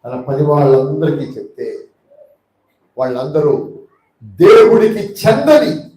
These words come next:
తమ చెవి పోగులైన, చేతికున్న ఆభరణాలైన, నగలైన, అంతరాలైన, మంత్రాలైన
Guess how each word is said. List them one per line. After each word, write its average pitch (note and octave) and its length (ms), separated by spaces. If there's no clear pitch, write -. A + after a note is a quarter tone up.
తమ C3 340
చెవి D#3+ 160
పోగులైన, C#3+ 720
చేతికున్న E3 380
ఆభరణాలైన, C#3 1040
నగలైన, C#3 480
అంతరాలైన, D3 600
మంత్రాలైన C3 720